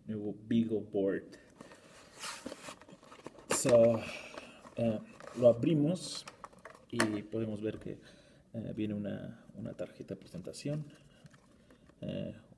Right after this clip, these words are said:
cómo iniciarlo, eh, de, por primera vez, eh, y más información de cómo puedes obtener,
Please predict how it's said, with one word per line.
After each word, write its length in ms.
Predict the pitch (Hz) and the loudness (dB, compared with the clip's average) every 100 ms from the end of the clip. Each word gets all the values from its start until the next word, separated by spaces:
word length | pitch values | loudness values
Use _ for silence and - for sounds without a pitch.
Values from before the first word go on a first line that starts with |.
| - _ | -20 _
cómo 260 | - 110 104 | -8 -4 -2
iniciarlo, 760 | 101 - 101 98 104 98 - - - - - - | -4 -6 -2 0 0 -4 -6 -14 -20 -20 -20 -18
eh, 240 | - - - - | -14 -12 -14 -14
de, 240 | 110 - - - - | -12 -12 -14 -20 -18
por 140 | - - | -10 -8
primera 360 | 107 101 95 | -4 -2 0
vez, 320 | 98 131 - - - - - - - _ - - | 2 0 -4 -16 -20 -20 -20 -20 -20 _ -20 -18
eh, 260 | - 101 101 | -10 -10 -10
y 60 | - | -8
más 220 | 104 101 | -6 -6
información 540 | 101 - 98 98 - 104 | -10 -8 -6 -6 -4 -4
de 80 | |
cómo 300 | 98 107 104 98 | -4 -4 -4 0
puedes 380 | 107 101 98 | 0 0 -2
obtener, 400 | - - 107 98 | -10 -8 -6 -6